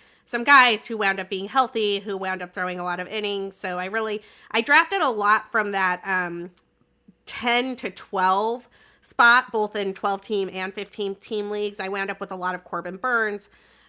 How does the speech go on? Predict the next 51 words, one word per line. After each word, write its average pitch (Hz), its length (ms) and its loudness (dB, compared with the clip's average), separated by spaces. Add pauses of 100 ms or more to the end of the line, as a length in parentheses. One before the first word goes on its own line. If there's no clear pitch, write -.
I 202 80 -2
wound 196 280 0
up 185 280 -4
with 180 420 -6
a 196 80 -8
decent 190 340 -8
amount 180 280 -4
of 170 140 -8
Julio 175 340 -8
Urias. 214 520 -2
I 190 100 -4
wound 185 200 -4
up 180 100 -8
with 185 120 -10
a 180 40 -6
lot 175 280 -4
of 175 80 -14
Clayton - 300 -14
Kershaw. 190 580 -2 (420)
I 175 40 -10
wound 196 180 -2
up 180 80 -8
with 190 100 -8
a 185 60 -6
lot 175 200 -2
of 175 100 -12
Logan 170 340 -6
Gilbert. 180 560 -6 (260)
Uh, 185 200 -2 (100)
that, 262 240 2 (100)
that 285 160 6
has 240 120 0
been 254 120 4
a 202 60 2
winning 190 300 0
combination 165 800 -8
so 175 200 -8
far, 175 260 -6
and 180 100 -8
it's 180 100 -10
allowed 190 320 -2
me 180 120 -6
to 165 100 -14
trade 185 540 -8
from 180 180 -6
some 185 180 -6
of 180 120 -6
that 175 180 -4
strength 190 360 -10
a 226 60 -6
bit. 247 280 -4